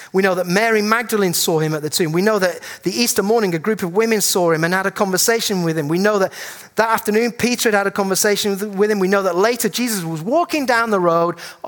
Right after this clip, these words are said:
um, to a place called Emmaus, and he met two followers, and he had dinner with them. He was alive. Friends, add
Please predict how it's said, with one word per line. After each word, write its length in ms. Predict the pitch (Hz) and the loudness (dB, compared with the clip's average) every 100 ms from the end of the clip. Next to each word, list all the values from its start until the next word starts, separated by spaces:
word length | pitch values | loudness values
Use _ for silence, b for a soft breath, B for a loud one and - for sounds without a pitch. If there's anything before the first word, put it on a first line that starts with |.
| - | -4
um, 180 | 165 151 | -4 -2
to 120 | - | -4
a 20 | |
place 360 | 156 - 294 - | -4 0 0 0
called 200 | - 196 | 0 0
Emmaus, 540 | 165 156 165 170 170 | 0 0 0 0 -2
and 180 | - 156 | -2 -4
he 120 | 147 | -4
met 320 | 160 247 269 - | -2 -2 -2 -6
two 180 | 202 | -6
followers, 600 | 175 - 170 170 170 160 - B B | -4 -2 0 2 0 -2 -6 B B
and 100 | 139 | -8
he 60 | 139 | -4
had 240 | 147 131 | -4 -4
dinner 200 | 143 139 | -4 -4
with 160 | 127 113 | -6 -10
them. 220 | 107 90 _ _ _ _ _ _ _ _ _ _ - | -14 -16 _ _ _ _ _ _ _ _ _ _ -4
He 80 | 151 | 0
was 80 | |
alive. 680 | 151 135 139 135 123 - - _ _ _ _ _ _ _ _ _ _ _ _ _ _ _ _ _ _ _ _ _ _ _ - | 0 2 2 0 -6 -16 -20 _ _ _ _ _ _ _ _ _ _ _ _ _ _ _ _ _ _ _ _ _ _ _ -14
Friends, 680 | - 180 190 233 240 - _ _ _ _ _ _ _ _ _ - _ _ _ _ - | -4 -2 -2 -4 -8 -10 _ _ _ _ _ _ _ _ _ -20 _ _ _ _ -4
add 300 | 170 240 294 | -2 -2 -2